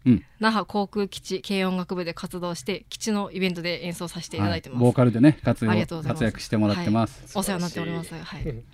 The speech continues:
Speaker 2: で、今思えば自衛隊で役に立つ陸上とか水泳の習い事系もしていたらよかったなと思ったんですけど、えっと、まさか特技のフルートが自衛隊で軽音楽部で活躍するとは思いもしていませんでしたね。
Speaker 1: ですね。
Speaker 2: はい。
Speaker 1: はい。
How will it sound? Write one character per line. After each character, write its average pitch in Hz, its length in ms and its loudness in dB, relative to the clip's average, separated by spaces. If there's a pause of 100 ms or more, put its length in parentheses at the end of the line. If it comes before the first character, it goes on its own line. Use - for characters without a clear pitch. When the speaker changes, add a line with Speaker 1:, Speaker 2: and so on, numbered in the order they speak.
(520)
Speaker 2:
で、 190 220 -8 (240)
今 233 320 4
思 202 240 4
え 190 80 2
ば 165 240 -2
自 190 160 0
衛 214 80 2
隊 220 160 0
で 214 40 0
役 208 280 0
に 208 60 4
立 202 160 -6
つ - 360 -8 (140)
陸 208 260 -2
上 214 300 0
と 175 100 -10
か - 220 -10
水 214 360 -2
泳 208 120 2
の 202 100 0
習 196 220 4
い 208 40 2
事 208 220 -2
系 202 160 -6
も 190 100 -4
し 180 60 -8
て 214 100 -6
い 196 60 -4
た 202 100 -6
ら 190 60 -6
よ 190 80 -6
か - 120 -8
っ - 40 -18
た 196 160 -10
な 190 260 -6
と - 200 -8
思 202 100 0
っ 202 60 -8
た 208 140 -2
ん 196 40 2
で 196 80 0
す 185 80 -8
け - 80 -6
ど、 190 220 0 (680)
え - 40 -10
っ - 20 -10
と、 185 100 -8
ま 202 160 2
さ 220 140 0
か 175 140 -6
特 - 260 0
技 202 80 2
の 180 100 0
フ 190 140 -2
ル 190 80 2
ー 185 40 -4
ト 180 120 -6
が 165 180 -6 (440)
自 202 160 0
衛 190 80 2
隊 190 180 -2
で 175 120 -4
軽 220 200 4
音 208 80 4
楽 208 180 0
部 190 120 0
で 175 320 -4
活 - 200 -8
躍 190 160 -2
す 196 120 0
る 180 80 -4
と 175 100 -8
は 156 100 -4
思 185 140 2
い 196 60 4
も 170 80 0
し - 80 -10
て 170 60 -8
い 170 40 -6
ま 170 80 -4
せ 170 140 -6
ん - 20 -8
で 165 80 -8
し 160 60 -12
た 151 100 -12
ね。 165 220 -12 (100)
Speaker 1:
で 98 160 2
す 85 140 -8
ね。 117 180 4
Speaker 2:
は - 160 -10
い。 - 60 -8
Speaker 1:
は 117 100 2
い。 95 100 -2